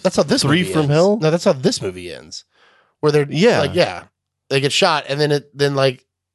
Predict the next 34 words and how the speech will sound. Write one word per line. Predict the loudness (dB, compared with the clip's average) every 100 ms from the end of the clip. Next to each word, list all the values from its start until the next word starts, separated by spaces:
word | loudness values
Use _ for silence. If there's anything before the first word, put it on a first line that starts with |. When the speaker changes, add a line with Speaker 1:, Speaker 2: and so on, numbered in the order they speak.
| _ _ _ _ -8
Speaker 1:
then | -2 0
it | -2 -4
has | -6 -4 -2
the, | 2 2 2 -4
doesn't | -6 -6
it |
start | -2 -2
playing | 0 -2
the | 0
song | -2 -2
again? | -6 -6 -6 -6 -12 _ -20 -8 0
Speaker 2:
Oh, | 2
I |
don't | 4
Speaker 1:
Uh, |
for | 2
the |
Speaker 2:
remember | 2 2 2
that. |
Speaker 1:
credits? | 4 4
Speaker 2:
No, | 4 2 -2 -6
no, | -8 -8 -10
no. | -10 -4 0
Speaker 1:
Or, | 0
but | 0 0
it | 2
is | 2
still | 2 2 2
the | 2 4
Speaker 2:
Not, | 4 2
not | 0 -2
Freebird. | -2 0 0 0 2
Speaker 1:
No, | 2 2 -2
yeah, | -4 -4